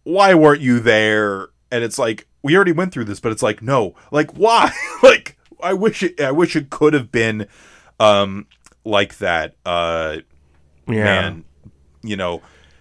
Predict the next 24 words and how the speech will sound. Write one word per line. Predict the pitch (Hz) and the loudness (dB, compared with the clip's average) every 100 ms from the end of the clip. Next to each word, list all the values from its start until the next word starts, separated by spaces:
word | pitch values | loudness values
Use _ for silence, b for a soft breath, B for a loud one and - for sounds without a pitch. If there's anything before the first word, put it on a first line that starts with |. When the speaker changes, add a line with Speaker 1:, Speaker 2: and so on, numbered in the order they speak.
| b - | b -12
Speaker 1:
it | 131 - | -8 -4
Speaker 2:
It's | 107 - - | -4 -4 -10
that | - 113 107 | -2 0 2
realization | 120 120 107 110 110 - 101 | 2 2 2 0 0 -2 -2
that, | 95 - _ | -2 -4 _
you | 113 | -6
know, | 104 98 | -4 -2
life | 101 104 101 - - _ _ _ _ _ | 0 -2 -4 -14 -20 _ _ _ _ _
is, | 107 101 101 | -12 -12 -16
isn't | - 101 95 - | -12 -10 -10 -12
like | 95 92 - _ | -10 -12 -14 _
the | 110 | -14
stories | - - 98 98 95 | -10 -6 -2 -2 -4
that | - 92 - - | -6 -6 -8 -10
we, | 95 92 92 | -10 -8 -8
we | 101 | -10
tell | 95 98 95 | -6 -4 -2
ourselves | 90 - 92 90 90 - | -4 -4 -4 -4 -8 -12
or | 90 | -10
the, | 90 90 85 b b b b - | -10 -12 -14 b b b b -6
the, | 98 95 - | -4 -4 -4
the, | 101 95 - | -4 -4 -2
it's | 107 101 | -4 -2
like, | 107 | -2